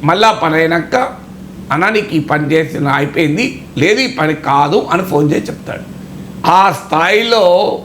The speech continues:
మా హరీష్ రావుకున్న ప్రత్యేకత. So హరీష్ రావు దగ్గరికి ప్రజల ప-, పనులతో పోయిన వారు, వ్యక్తిగత పనులు కానీ, ప్రజల పనులు కానీ, ఎవరైనా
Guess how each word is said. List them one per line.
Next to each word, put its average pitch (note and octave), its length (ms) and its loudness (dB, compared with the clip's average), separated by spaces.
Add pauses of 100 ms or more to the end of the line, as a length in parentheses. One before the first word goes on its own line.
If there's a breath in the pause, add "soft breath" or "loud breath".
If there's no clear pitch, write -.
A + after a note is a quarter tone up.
(100)
మా E3+ 500 2
హరీష్ F3+ 300 0
రావుకున్న D3+ 340 2
ప్రత్యేకత. - 800 -6 (420 loud breath)
So D#3+ 60 4
హరీష్ E3+ 380 0
రావు F#3+ 160 2
దగ్గరికి E3+ 680 0 (380)
ప్రజల E3+ 300 2
ప-, E3 480 0
పనులతో E3+ 420 0
పోయిన D#3 280 0
వారు, D#3 280 0 (360 loud breath)
వ్యక్తిగత D#3+ 420 0
పనులు E3 340 0
కానీ, D#3 300 4
ప్రజల E3 360 2
పనులు D#3+ 280 0
కానీ, D#3 240 2
ఎవరైనా E3 520 2